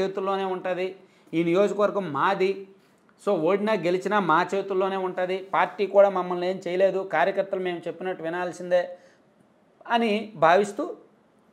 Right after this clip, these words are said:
పార్టీ గాలి ఉంటే మేము గెలుస్తాము, లేకపోతే లేదు అని అనుకుంటూ, ప్రజలతో, ప్రజలతో అంత సీరియస్,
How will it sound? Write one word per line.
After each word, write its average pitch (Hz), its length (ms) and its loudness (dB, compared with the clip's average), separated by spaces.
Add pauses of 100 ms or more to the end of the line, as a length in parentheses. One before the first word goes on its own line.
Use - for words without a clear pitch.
(440)
పార్టీ 240 380 4
గాలి 202 300 8
ఉంటే 233 200 4
మేము 214 220 -2
గెలుస్తాము, 214 480 -2
లేకపోతే 208 500 2
లేదు 196 460 0
అని 180 120 0
అనుకుంటూ, 214 580 -4 (460)
ప్రజలతో, 196 640 2 (440)
ప్రజలతో 226 640 4 (180)
అంత 190 180 -4
సీరియస్, 220 600 -4